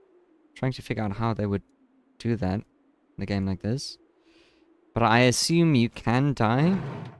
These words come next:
Oh, am I getting a lot of small bits and pieces, but, uh, we are now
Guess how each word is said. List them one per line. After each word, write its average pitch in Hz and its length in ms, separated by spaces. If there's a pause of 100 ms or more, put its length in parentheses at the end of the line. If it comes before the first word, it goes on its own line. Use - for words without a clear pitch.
(2750)
Oh, 143 300 (180)
am 180 120
I 247 60
getting 220 320
a 208 40
lot 196 220
of 156 140
small 147 380
bits 120 240
and 104 80
pieces, 131 500
but, 117 200
uh, 113 280
we 127 160
are 131 80
now 107 480